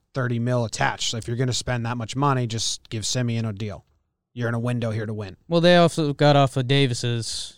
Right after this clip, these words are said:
Speaker 2: Davis is making sixteen mil this year, and Texas sent over money. And if we know the Oakland A's, I wouldn't be shocked if they, you know, mess with a vesting player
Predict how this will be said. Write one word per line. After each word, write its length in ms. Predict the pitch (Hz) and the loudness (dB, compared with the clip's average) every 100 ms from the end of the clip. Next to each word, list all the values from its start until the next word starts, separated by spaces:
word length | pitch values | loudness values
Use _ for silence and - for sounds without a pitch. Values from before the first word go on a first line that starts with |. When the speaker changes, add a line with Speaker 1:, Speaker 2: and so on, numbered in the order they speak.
| _ | _
Speaker 2:
Davis 300 | 131 139 135 | 0 2 2
is 120 | 131 127 | 0 0
making 300 | 127 - 120 | 0 -2 -4
sixteen 500 | - 123 - 127 123 | -4 -6 -4 -2 0
mil 160 | 120 | -2
this 240 | 117 113 - | -2 -4 -4
year, 180 | 117 117 | -4 -4
and 280 | 120 117 117 | -4 -6 -6
Texas 380 | 120 117 113 - | -8 -8 -8 -8
sent 180 | 113 | -8
over 240 | 110 110 110 | -8 -12 -14
money. 360 | 113 117 120 - _ _ | -14 -14 -14 -16 _ _
And 200 | 123 127 | -2 -2
if 80 | 120 | -2
we 80 | 123 | -4
know 160 | 123 117 | -4 -4
the 140 | 113 | -4
Oakland 280 | 117 - 147 | -6 -2 2
A's, 220 | 165 131 117 | 4 2 0
I 60 | |
wouldn't 200 | 113 113 | -4 -8
be 60 | 110 | -12
shocked 380 | - 117 113 117 | -8 -8 -8 -10
if 120 | 110 | -12
they, 380 | 113 110 107 104 _ _ _ _ _ _ | -10 -8 -8 -12 _ _ _ _ _ _
you 120 | 120 107 | -12 -10
know, 120 | 107 | -8
mess 420 | 110 107 113 113 - | -8 -2 0 0 -6
with 160 | 110 | -10
a 120 | 107 107 - _ _ _ _ 107 | -12 -16 -20 _ _ _ _ _
vesting 460 | 107 107 - 104 101 | -6 -6 -6 -8 -8
player 300 | 117 107 | -10 -10